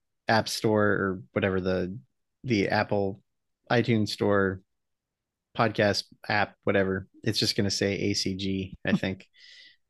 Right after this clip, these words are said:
Speaker 1: Um, my little black and white icon. This is me relaunching, uh, from the old A K forty-seven podcast, which I need to reiterate again,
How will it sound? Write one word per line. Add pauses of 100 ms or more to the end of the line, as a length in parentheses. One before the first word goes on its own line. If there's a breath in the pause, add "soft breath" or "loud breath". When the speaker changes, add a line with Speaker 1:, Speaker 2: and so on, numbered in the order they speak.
(160)
Speaker 1:
Um,
my
little (140)
black
and
white
icon. (500 soft breath)
This
is (680)
me
relaunching, (1080)
uh,
from
the
old (1300)
A
K
forty-seven
podcast,
which (160)
I (340)
need
to
reiterate
again,